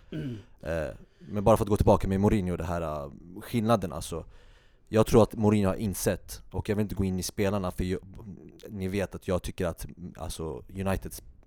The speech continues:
Speaker 2: United-spelare, alltså, de är inte bra. De är inte tillräck-, tillräckligt bra. Och det är därför det har gått dåligt. Det är inte bara Mourinho. Och jag tror Mourinho har insett det nu och gör det så här. Han försöker slingra, slingra sig ur.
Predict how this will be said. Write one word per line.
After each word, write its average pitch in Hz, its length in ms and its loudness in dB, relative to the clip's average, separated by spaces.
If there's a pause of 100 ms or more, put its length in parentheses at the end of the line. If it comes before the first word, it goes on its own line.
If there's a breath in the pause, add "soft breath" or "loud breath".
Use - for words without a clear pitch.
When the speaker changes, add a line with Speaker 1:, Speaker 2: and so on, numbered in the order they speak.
(120)
Speaker 2:
United-spelare, 90 920 -6
alltså, - 240 -12
de 90 200 -8
är 92 60 -4
inte 87 200 -10
bra. 87 340 -2
De 92 120 -8
är - 20 -4
inte 90 200 -8
tillräck-, 78 260 -8
tillräckligt - 420 -8
bra. 78 180 -4 (360 soft breath)
Och 87 100 -12
det 92 60 -8
är 85 40 -12
därför 98 300 -2
det 87 100 -6
har 90 120 -4
gått 98 240 4
dåligt. 76 440 -6 (360 soft breath)
Det 98 100 -10
är 98 40 0
inte 95 180 -2
bara 78 140 2
Mourinho. 71 420 -8 (280 soft breath)
Och - 160 -10
jag 95 100 -2
tror 98 120 0
Mourinho 95 340 4
har 90 80 4
insett 101 440 -2
det 92 120 0
nu 98 220 2 (220 soft breath)
och - 280 -10
gör 107 160 6
det 90 80 -2
så - 120 -8
här. 71 80 -8
Han 85 120 -8
försöker 92 240 -6
slingra, 92 400 -4 (320)
slingra 92 360 -6
sig - 200 -6
ur. 113 300 0